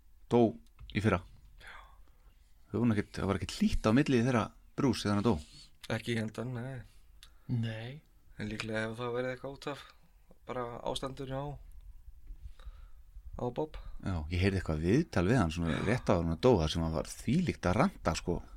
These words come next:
Speaker 2: Já,
Speaker 1: bróður
Speaker 2: ég held
Speaker 1: sinn og
Speaker 2: hann hafi verið bara kominn á einhvern mjög dökkan stað, sko.
Speaker 1: bara búinn að missa vitið.
Speaker 2: Já, eða veist, eitthvað, eitthvað þannig, sko.
Speaker 1: Já.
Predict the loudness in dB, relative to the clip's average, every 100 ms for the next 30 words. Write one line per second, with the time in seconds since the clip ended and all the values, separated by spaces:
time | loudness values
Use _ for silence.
0 | -10 0 2 6 8 8 8 4 -2 -2
1 | -4 -6 -6 -6 -8 -10 -10 -8 -8 -8
2 | -6 -6 -6 -8 -12 -14 -20 -20 -20 -20
3 | -14 -6 -6 -4 -6 -6 -10 -8 -8 -6
4 | -8 -10 -8 -2 0 2 0 0 4 4
5 | 4 2 -8 -4 -2 0 0 0 0 -2
6 | -8 -4 -4 -4 -8 -12 -8 -6 -6 -6
7 | -12 -8 -4